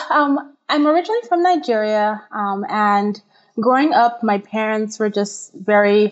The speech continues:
financially savvy. You know, they kind of planned how they wanted to spend their money and their kids' education. Uh, but unfortunately, my dad had to retire about fifteen years earlier than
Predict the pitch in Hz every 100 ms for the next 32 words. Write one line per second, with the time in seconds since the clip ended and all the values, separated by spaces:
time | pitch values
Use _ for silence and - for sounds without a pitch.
0 | - 196 185 190 - 202 202 208 190 185
1 | 190 185 185 190 185 202 185 - 202 190
2 | 190 - - - - 214 202 196 196 196
3 | 196 196 - 202 - 202 196 190 214 214
4 | 208 190 175 180 180 - 202 185 180 -
5 | 202 196 208 196 196 _ - - - 220
6 | 208 208 226 220 339 349 262 208 214 214
7 | 233 220 220 220 214 196 - 247 240 208
8 | 185 185 - - - 226 - - 226 214
9 | 202 202 - 190 185 196 196 180 175 175